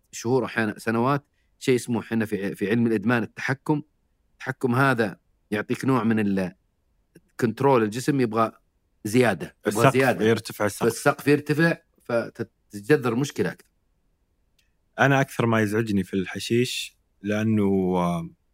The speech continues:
Speaker 2: يعني الحمد لله ربي عافاني و-، وما، ما، <laughs> ما عافاني بعد، الحمد لله إني ما، ما حششت يعني. بس أشوف أقراني اللي كانوا معي في المدرسة، اللي كانوا طايحين في الحشيش و-، وغيره، أشوف الآن بعد كم عشرة، خمستاش سنة من ال-،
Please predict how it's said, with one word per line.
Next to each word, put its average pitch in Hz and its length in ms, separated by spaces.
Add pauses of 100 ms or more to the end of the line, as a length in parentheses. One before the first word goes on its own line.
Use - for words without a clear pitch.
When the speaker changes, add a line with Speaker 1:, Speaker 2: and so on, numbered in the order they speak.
(480)
Speaker 2:
يعني 110 120
الحمد 107 200
لله 101 180
ربي 95 240
عافاني 90 400
و-، 92 200
وما، 95 340
ما، 95 280 (260)
<laughs> - 320
ما 113 100
عافاني 104 280
بعد، 95 140
الحمد 95 340
لله 110 100
إني 107 80
ما، 95 240
ما 98 100
حششت - 320
يعني. - 180 (560)
بس 110 300
أشوف 143 400
أقراني 113 540
اللي 90 140
كانوا 101 240
معي 92 140
في - 100
المدرسة، 98 600 (920)
اللي 101 260
كانوا 107 260
طايحين 98 340
في - 100
الحشيش 98 580
و-، 90 40
وغيره، 92 720 (440)
أشوف - 280
الآن 107 360
بعد 98 240 (420)
كم 117 240
عشرة، 104 300
خمستاش 101 540
سنة 101 320
من 90 180
ال-، 87 480